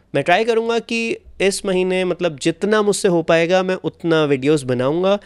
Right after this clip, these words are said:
मैं कुछ प्रॉमिस नहीं कर रहा हूँ, because मुझे खुद नहीं पता कि मैं क्या करूँगा। हो सकता है आपके कमेंट्स आएँ and उसके बाद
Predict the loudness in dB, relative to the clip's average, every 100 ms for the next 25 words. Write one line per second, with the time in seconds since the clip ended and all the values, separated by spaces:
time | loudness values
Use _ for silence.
0 | -20 -16 -2 0 0 -2 0 0 0 -2
1 | 0 0 0 0 0 0 -2 -4 -2 -2
2 | -2 -4 -4 -4 -4 -2 -2 -2 -6 -8
3 | -14 _ -20 -20 -20 _ 2 4 2 2
4 | 0 0 -2 -2 0 0 -2 0 0 0
5 | -2 -2 -2 -6 -4 -4 -2 -2